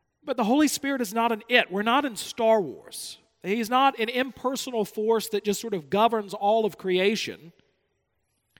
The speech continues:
He is God, God the Holy Spirit. And so we ref-, when we refer to him, we ought to refer to him in personal language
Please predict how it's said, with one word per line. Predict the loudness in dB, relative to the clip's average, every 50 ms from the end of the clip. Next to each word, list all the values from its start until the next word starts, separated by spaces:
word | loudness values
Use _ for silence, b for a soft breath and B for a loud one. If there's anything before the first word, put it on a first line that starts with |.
| b b b
He | -2 0 2 4 4 2 4 4 6
is | 6 6 4 0
God, | -2 2 4 4 4 4 4 0 -2 -8 -14 -18 -18 -18 _ _ _ _ _ _ _ _ _ _ _ _ _
God | 0 4 6 8 8 6 6 4
the | 2 0
Holy | 0 2 0 2 2 2 2
Spirit. | 0 -4 -6 0 0 2 2 2 -2 -6 B B B B
And | B -2 0
so | 2 2 4
we | 4 4 2
ref-, | 2 2 0 0 0 -2
when | -2 -2 0
we | 2 0
refer | 0 0 0 -2 -2 -2 -2
to | -4 -6 -6
him, | -6 -4 -2
we | 0 2
ought | 6 6 4 4 2
to | -2
refer | -4 -4 -4 0 0 0 0
to | 2 0 -2
him | -2 -2 -4 0 2 4 4 2 2 -4 B B B B B B
in | -6 -6 -6
personal | -2 2 2 2 2 0 -2 -2 0 2 4
language | 4 4 2 2 0 0 -2 -2 -2 -4